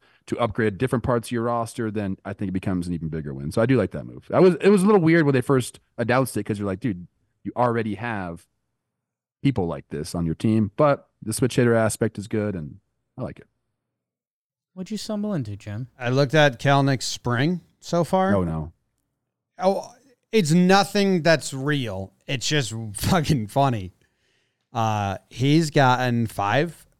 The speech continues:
Speaker 3: at-bats, play-, five at-bats, five plate appearances.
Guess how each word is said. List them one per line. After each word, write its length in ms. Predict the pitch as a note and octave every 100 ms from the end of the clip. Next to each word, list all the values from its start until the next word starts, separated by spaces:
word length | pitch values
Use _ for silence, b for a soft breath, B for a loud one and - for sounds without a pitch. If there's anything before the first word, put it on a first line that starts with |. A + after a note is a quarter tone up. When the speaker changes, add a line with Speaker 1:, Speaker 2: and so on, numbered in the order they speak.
| _ _
Speaker 3:
at-bats, 680 | D3+ E3+ E3 E2 G#2+ - - _ _ _ _ _ _ _
play-, 200 | A#2+ A#2+
five 220 | B2 B2+
at-bats, 240 | D#3 C#3+ -
five 160 | C3+
plate 160 | - A2+
appearances. 500 | G2 F#2 A#2 B2